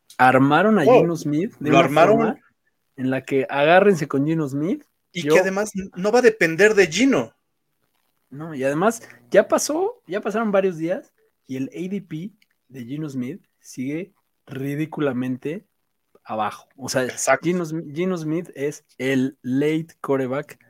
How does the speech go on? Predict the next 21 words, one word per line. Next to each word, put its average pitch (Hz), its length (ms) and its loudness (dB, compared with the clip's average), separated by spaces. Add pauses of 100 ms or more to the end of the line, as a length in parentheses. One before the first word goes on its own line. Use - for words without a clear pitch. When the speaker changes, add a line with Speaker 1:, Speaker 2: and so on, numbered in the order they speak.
(180)
Speaker 1:
de 120 140 -8
esta, 120 420 -8
de 120 140 -10
este 120 240 -12
año, 156 420 -6
si 117 260 -14
las 110 180 -12
cosas 123 240 -14
siguen 113 280 -14
así. 147 340 -12 (640)
Gino 147 300 -6
Smith, 139 360 -6 (420)
o 123 140 -20
sea, 123 140 -10
es 117 100 -14
que - 100 -14
te 131 140 -8
lo 117 100 -8
puedes 139 220 -8
llevar 131 280 -6
tardisísimo. 120 1700 -10